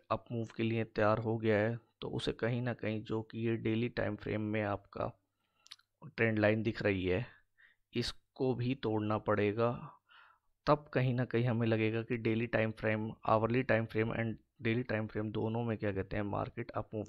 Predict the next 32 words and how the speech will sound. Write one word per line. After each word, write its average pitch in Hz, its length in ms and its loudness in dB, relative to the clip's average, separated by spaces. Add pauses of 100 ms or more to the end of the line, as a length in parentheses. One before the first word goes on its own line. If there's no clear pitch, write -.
के 110 60 -8
लिए 104 180 -4
तैयार - 280 0
हो 104 180 -2
चुका - 380 -12
है। - 60 -16 (1000)
तो 113 340 -2 (360)
देखते 127 340 -4
हैं 123 100 0
दोस्तों, 120 400 2
अभी 117 200 2
तो 117 280 0 (680)
उम्मीद 113 260 -2 (560)
ऐसा 120 240 2
लग 117 200 0
रही 117 180 4
है 123 80 4
कि 123 120 -6
इसी 131 480 -2
रेंज 113 340 0
में 117 180 -2
कहीं 120 260 0
ना 120 100 -2
कहीं 110 180 -2
मार्केट 110 500 -2
को - 340 -14
अच्छा - 440 -2
खासा 113 300 2
टाइम 107 420 -2 (500)
स्पेंड 120 420 -2
करना 110 300 2
होगा, 110 480 0